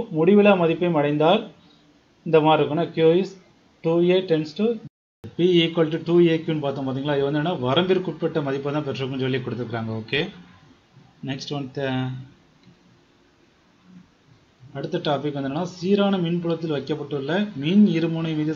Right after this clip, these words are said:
செயல்படும் திருப்பு விசை, அதாவது டார்க்னு சொல்லுவாங்க. சரியா, டார்க் டவுன்னு mention பண்ணுவோம். அந்த டவ்வை பத்தி தான் பார்க்க போறோம். ஆக்சுவலா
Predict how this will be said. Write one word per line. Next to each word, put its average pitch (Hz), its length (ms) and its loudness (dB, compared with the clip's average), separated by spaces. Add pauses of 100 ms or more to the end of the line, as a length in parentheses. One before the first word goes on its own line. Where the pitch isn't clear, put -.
செயல்படும் 139 440 -2 (460)
திருப்பு 180 340 2
விசை, 120 220 -6 (100)
அதாவது 131 280 -4 (180)
டார்க்னு 165 420 0
சொல்லுவாங்க. 123 380 -4
சரியா, 143 240 -4 (640)
டார்க் 160 300 0 (240)
டவுன்னு 160 340 0
mention 147 340 -6
பண்ணுவோம். 143 380 -4
அந்த 135 120 -6 (100)
டவ்வை 151 260 0
பத்தி 156 180 -2
தான் 143 120 -2
பார்க்க 131 260 -4
போறோம். 175 220 -4 (420)
ஆக்சுவலா 180 260 0